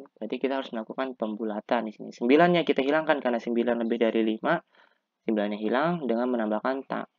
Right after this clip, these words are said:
angka satu di angka empat. Jadinya adalah dua koma lima. Seperti itu. Gampang ya. Untuk melakukan perhitungannya, perhitungan seperti biasa dulu.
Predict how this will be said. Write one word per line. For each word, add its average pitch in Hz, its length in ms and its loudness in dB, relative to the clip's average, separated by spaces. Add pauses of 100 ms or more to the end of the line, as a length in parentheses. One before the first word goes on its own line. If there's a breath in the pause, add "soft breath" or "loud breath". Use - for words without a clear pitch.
(160)
angka 110 240 -6
satu 117 400 0
di 120 80 2
angka 107 240 -2
empat. 107 320 -8 (160)
Jadinya 117 280 0
adalah 120 200 2 (480)
dua 110 320 0
koma 117 400 -4 (280)
lima. 104 320 -6 (920)
Seperti - 320 -8
itu. - 240 -6 (1200)
Gampang 123 240 2
ya. 120 160 2 (480)
Untuk 143 240 6
melakukan 156 320 4
perhitungannya, 156 400 4
perhitungan 143 400 4
seperti 131 320 2
biasa 123 240 8
dulu. 143 400 6